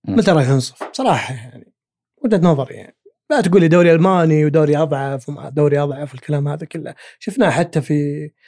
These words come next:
Speaker 2: دوري الأبطال وتأثيره وكيف إنه قاد بايرن في ال-، في السنة هذيك يعني، والسنة حتى اللي بعدها، وكيف إنه، آه، كان مؤثر في الفترة اللي غاب عنها عن الفريق. مهاجم، آه، متكامل من كل النواحي، آه،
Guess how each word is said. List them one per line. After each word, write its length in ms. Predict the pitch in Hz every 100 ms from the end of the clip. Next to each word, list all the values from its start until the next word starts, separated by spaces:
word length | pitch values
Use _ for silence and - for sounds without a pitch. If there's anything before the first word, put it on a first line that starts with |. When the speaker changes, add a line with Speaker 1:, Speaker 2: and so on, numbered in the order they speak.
| _ _ _
Speaker 2:
دوري 260 | 143 170 160
الأبطال 500 | 143 - 160 151 143
وتأثيره 560 | 127 190 - 165 156
وكيف 300 | 143 - 160
إنه 100 | 151
قاد 320 | 147 165 156 139
بايرن 420 | 147 143 131 127 _ _ _ _ _ _ _ - 208
في 100 | -
ال-، 260 | 139 139 131
في 80 |
السنة 360 | - - 151 139
هذيك 360 | 143 143 131 151
يعني، 240 | 143 143
والسنة 320 | 135 - 147
حتى 240 | 131 139 139
اللي 420 | 127 123 123 135 147 147
بعدها، 340 | 156 143 135
وكيف 420 | 131 151 156 -
إنه، 360 | 151 151 143 131 _ _ _ _ -
آه، 200 | 123 - -
كان 160 | - 175
مؤثر 400 | 190 196 - 165
في 60 | 139
الفترة 260 | 175 156
اللي 120 | 151
غاب 240 | 147 147 143
عنها 180 | 143 135
عن 140 | 135
الفريق. 480 | 131 - 143 143 139 _ -
مهاجم، 760 | 156 175 165 151 147 139 135 156 _ _ _ - _
آه، 140 | - 165
متكامل 580 | 165 151 - 180 160 147
من 80 | 143
كل 160 | 165
النواحي، 880 | 143 135 147 156 127 135 131 127 127
آه، 680 | 131 - - - - 147